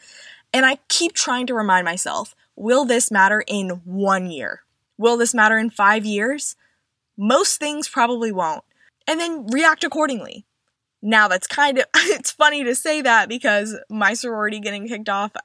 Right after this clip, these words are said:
did affect me for, like, two years afterwards, but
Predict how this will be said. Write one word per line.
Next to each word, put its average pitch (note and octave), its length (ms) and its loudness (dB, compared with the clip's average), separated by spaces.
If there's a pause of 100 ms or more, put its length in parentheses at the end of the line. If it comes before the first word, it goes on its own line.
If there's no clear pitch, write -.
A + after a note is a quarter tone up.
(300)
did B3 220 6
affect G#3+ 400 0
me G#3 320 -4
for, F#3 520 -2
like, E3+ 340 -8
two D4 220 -2
years B3 320 -2
afterwards, F#3 800 -6 (140)
but E3 320 0